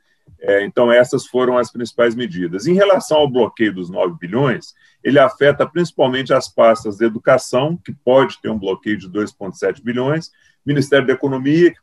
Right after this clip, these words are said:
pode ter um bloqueio de um ponto quatro bilhão, e o Ministério da Defesa, que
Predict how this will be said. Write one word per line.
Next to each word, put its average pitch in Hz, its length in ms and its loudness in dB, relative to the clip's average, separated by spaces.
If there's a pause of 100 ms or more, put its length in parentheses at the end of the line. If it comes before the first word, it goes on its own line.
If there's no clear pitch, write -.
pode 139 320 2
ter 123 80 -2
um 117 100 -2
bloqueio 110 380 0
de 95 100 -8
um 139 100 0
ponto 110 320 -8
quatro 101 300 -2
bilhão, 131 480 -2 (340)
e 156 80 -4
o - 20 0
Ministério 147 400 0
da 143 60 6
Defesa, 120 640 0
que - 100 -20